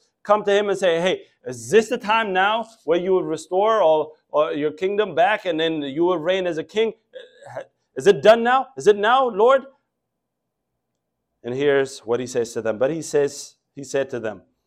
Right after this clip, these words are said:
"It is not for you to know the times or seasons which the Father has set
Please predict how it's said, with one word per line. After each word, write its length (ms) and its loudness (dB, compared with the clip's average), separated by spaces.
"It 100 -6
is 140 -4
not 240 0
for 80 0
you 520 -2
to 120 -2
know 260 4
the 120 -2
times 500 -4
or 360 4
seasons 600 -6
which 240 -4
the 80 -2
Father 420 6
has 340 2
set 360 2